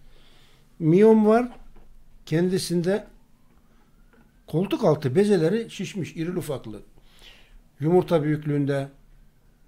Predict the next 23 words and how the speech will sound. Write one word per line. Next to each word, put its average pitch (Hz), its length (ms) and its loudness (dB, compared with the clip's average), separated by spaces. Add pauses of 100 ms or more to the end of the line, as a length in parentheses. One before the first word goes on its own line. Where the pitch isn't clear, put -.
(600)
ceviz 135 400 -6
büyüklüğünde, 135 600 -6
fındık 127 440 -10
büyüklüğünde, 127 460 -10
fasulye 120 500 -12
büyüklüğünde, 113 400 -14
irili 175 260 -8
ufaklı 147 460 -10
bir 175 160 -4
sürü 147 200 -12
iki 151 280 -14
ko-, - 240 -16
koltuk 151 340 -8
altında." 147 420 -8 (760)
Doktora 196 320 -2
gitmiş, 165 340 -8
doktora 160 340 -4
demiş 190 220 -4
ki, 117 120 -16 (1200)
"Zararlı 147 400 -6
bir 123 60 -16
şey 113 220 -12
değil. 92 140 -14